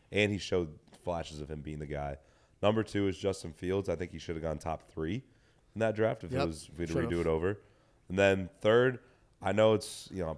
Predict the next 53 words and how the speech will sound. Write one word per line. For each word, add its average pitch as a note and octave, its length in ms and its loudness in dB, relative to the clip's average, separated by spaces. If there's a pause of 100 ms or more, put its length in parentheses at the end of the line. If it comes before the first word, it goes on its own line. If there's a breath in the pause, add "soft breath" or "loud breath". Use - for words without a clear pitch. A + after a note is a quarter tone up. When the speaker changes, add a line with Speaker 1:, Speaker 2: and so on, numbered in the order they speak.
Speaker 1:
maybe F2+ 240 -2
a - 20 0
little F2+ 120 0
biased D#2+ 440 -6
Niner D#2+ 260 -4
guy, E2 200 0
but D#2+ 100 -2
I'll D#2 80 0
take E2+ 220 -4
Trey F2 180 -4
Lance. E2 320 -4
I F2 60 -4
think D#2+ 140 -8
he D#2 60 -10
should E2 160 -10
have D#2+ 60 -6
gone D#2+ 160 -4
top E2+ 280 -6
fifteen. E2+ 640 -8
Speaker 2:
Upside. D3 380 0 (240)
Speaker 1:
Yeah, F#2 220 2
su-, - 180 -14
su-, - 340 -10
super D#3 540 2
high G2 220 0
upside, - 440 -8 (140)
like, F2 160 -6
absurdly A#2+ 400 0
high G2+ 180 6
upside. F2+ 400 2 (500 soft breath)
One F#2+ 120 2
of F#2+ 60 2
the F2+ 60 0
better F2+ 200 4
mobile E2+ 320 -2 (100)
quarterbacks E2+ 540 -2
in E2 60 -6
that D#2 100 -8
draft, D#2 380 -6
if - 140 -18
not D2 160 -12
the D2 80 -16
best D2+ 280 -10
one, D2 140 -10
him D2 160 -10
and C#2 100 -12
Fields. D2 340 -10 (400 soft breath)
Then F#2 340 4
fourth, A2 580 4
I F#2 120 0
go F2 140 2
Mac E2+ 260 0
Jones. A2 560 2